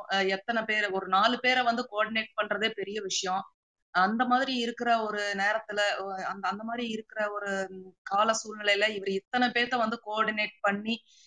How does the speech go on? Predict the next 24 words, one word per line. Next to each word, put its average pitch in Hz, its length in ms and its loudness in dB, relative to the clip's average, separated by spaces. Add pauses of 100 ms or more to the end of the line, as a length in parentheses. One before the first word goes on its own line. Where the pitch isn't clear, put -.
(160)
இவ்வளோ 214 680 2
பேரை 220 240 4
வந்து 208 380 0
ஒன்றிணைச்சு 220 800 2
இந்த 196 280 -2
வி-, 190 280 -2
விஷயத்த 220 340 -4
பண்ணிட்டு 202 340 -4
இருக்கிறது, 240 520 0 (480)
அ, 190 200 6
ரொம்ப 220 520 0
சந்தோஷத்துக்கும் 233 760 0
பெருமைக்கும் 220 520 0
உரிய 202 240 0
ஒரு 190 160 -2
விஷயம். 175 460 -2 (720)
அப்ப 208 180 4
அவரை 220 180 4
நான் 208 180 -2
சந்திக்கணும்னு 262 560 -2
கேட்டப்ப 226 220 2
அவர் 254 180 -2
ரொம்ப 262 280 -2 (120)
சிம்பிளா, 269 260 0